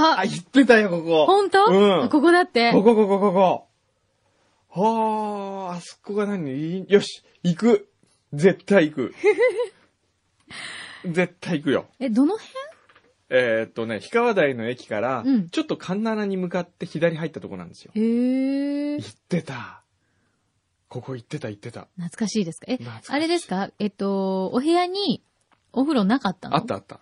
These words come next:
Speaker 1: あった。
Speaker 2: あったよ。
Speaker 1: あったけど、
Speaker 2: あったけど、
Speaker 1: 銭湯が好きだったの？
Speaker 2: 銭湯に行ってたの。好きだから。
Speaker 1: うーん。
Speaker 2: この辺にね、
Speaker 1: うん。
Speaker 2: 何軒かあったんですけど、ここが一番行ってた。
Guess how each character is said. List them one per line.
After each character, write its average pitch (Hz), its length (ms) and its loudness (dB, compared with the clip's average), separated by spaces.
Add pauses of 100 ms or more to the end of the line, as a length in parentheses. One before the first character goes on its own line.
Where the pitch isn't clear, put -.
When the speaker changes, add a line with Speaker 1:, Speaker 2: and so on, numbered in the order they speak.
Speaker 1:
あ 277 80 -2
っ 302 60 -4
た。 175 100 -4
Speaker 2:
あ - 20 -2
っ 160 40 0
た 226 60 2
よ。 - 80 -2
Speaker 1:
あ 285 140 6
っ - 20 4
た 339 80 6
け 262 140 0
ど、 320 200 4
Speaker 2:
あ 262 60 8
っ 269 40 4
た 330 180 6
け 254 140 8
ど、 285 120 6
Speaker 1:
銭 220 140 6
湯 - 20 6
が 208 60 4
好 202 40 -4
き 285 60 0
だ - 80 4
っ 170 80 2
た 170 80 0
の？ 196 60 -4
Speaker 2:
銭 - 40 -8
湯 180 60 -14
に - 40 -20 (120)
行 - 20 -10
っ - 40 -20
て 139 100 -4
た - 80 -6
の。 101 60 -8
好 330 240 4
き 349 80 0
だ 370 100 0
か 370 60 -4
ら。 370 140 -4
Speaker 1:
う - 20 -6
ー 381 240 -8
ん。 - 20 -16 (300)
Speaker 2:
こ 180 140 0
の 262 80 2
辺 254 180 -2
に 240 160 -2
ね、 226 260 0
Speaker 1:
う 254 40 4
ん。 254 40 6
Speaker 2:
何 277 260 0
軒 185 180 -4
か 143 100 0
あ 147 60 2
っ 147 60 -12
た 139 120 -4
ん 123 80 -8
で 110 80 -8
す - 80 -20
け 113 80 -8
ど、 104 100 -10
こ - 160 -12
こ 254 140 -10
が 254 80 -4
一 220 180 -4
番 202 160 -4
行 180 80 -6
っ 175 40 -14
て 185 100 -8
た。 120 180 -8